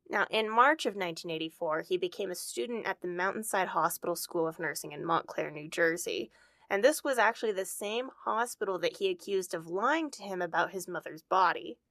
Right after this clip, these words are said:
Now that he was back in New Jersey and working odd jobs to put himself through school, he ran into an old classmate named Adrian Baum. They got engaged six months into dating, and they married as soon as Cullen graduated from nursing school.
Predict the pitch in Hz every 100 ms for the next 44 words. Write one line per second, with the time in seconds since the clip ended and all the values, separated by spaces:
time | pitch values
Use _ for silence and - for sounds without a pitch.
0 | _ _ _ _ _ - 208 233 269 302
1 | 269 214 214 220 233 214 202 196 190 185
2 | 180 180 180 180 185 196 190 208 254 208
3 | 240 190 185 - 190 180 - 170 - 160
4 | 160 - 240 208 170 170 - _ _ 214
5 | 208 220 240 254 - 240 196 190 - -
6 | 170 165 180 170 - 165 170 - 190 196
7 | 196 185 180 175 151 147 175 _ _ _
8 | - 180 208 254 262 240 208 190 - 269
9 | 277 247 226 226 214 196 170 165 170 165
10 | 175 170 175 180 196 196 180 175 - -
11 | 214 220 214 196 - 185 175 165 160 160
12 | 160 156 160 - - - - - - -
13 | - 233